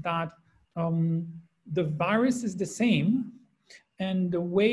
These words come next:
it propagates is al-, is mostly influenced by social behaviors,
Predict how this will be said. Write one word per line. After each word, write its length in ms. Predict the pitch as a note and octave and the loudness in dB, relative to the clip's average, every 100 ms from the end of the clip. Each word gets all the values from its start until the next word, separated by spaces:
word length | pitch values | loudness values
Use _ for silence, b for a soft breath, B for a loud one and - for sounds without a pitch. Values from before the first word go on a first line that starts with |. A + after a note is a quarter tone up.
| B3 | 4
it 260 | A3+ - - | 2 -4 0
propagates 640 | G3+ G3+ E3+ F3 F3 - - | 0 0 -2 -2 -2 -8 -8
is 260 | F#3+ E3 | -6 0
al-, 280 | F#3 G#3 G3+ - | 0 0 -2 -4
is 220 | F#3 D#3 | 0 4
mostly 640 | F#3+ A#3+ C4 A3 A3+ G#3+ A3 | 6 6 4 0 0 0 8
influenced 560 | A3 G#3+ - F3+ F3 | 10 10 6 0 -2
by 140 | E3 D#3 | -2 -4
social 400 | - E3 D#3+ D#3+ | -4 -10 -8 -6
behaviors, 720 | D3+ D3+ D#3+ C#3+ D#3+ - | -6 -6 -6 -8 -14 -20